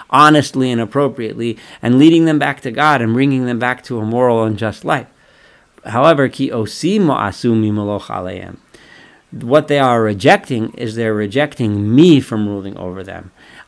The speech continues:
I didn't want them to have to resort to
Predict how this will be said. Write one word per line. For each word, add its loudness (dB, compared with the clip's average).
I 4
didn't 0
want 2
them 2
to -2
have -4
to -6
resort 0
to 0